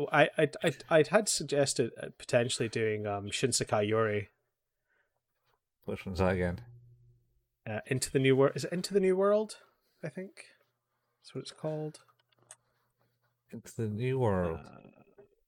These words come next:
Speaker 1: From the New World.
Speaker 2: From the New World.
Speaker 1: Yeah, and it's like, uh, it's a weird place where everyone has powers and shit, and there's a,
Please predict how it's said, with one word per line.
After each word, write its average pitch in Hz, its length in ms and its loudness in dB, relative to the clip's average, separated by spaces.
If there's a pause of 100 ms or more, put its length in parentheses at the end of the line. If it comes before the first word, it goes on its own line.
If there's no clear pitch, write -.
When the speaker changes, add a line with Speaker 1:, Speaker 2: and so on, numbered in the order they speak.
(260)
Speaker 1:
From 147 340 8
the 135 80 0
New 120 160 0
World. 95 360 -6 (260)
Speaker 2:
From 107 280 0
the 107 60 0
New 87 180 0
World. 82 380 -2 (2000)
Speaker 1:
Yeah, 107 300 -4 (280)
and 120 140 -6
it's - 320 0
like, 127 360 0 (480)
uh, 110 600 -2 (1000)
it's 175 160 0
a 160 100 6
weird 156 360 4
place 131 380 4
where 135 120 0
everyone 117 360 2
has 110 180 -2
powers 104 680 0 (160)
and 107 140 -4
shit, - 320 -2 (320)
and 110 220 -2
there's 107 240 -2
a, 101 300 -2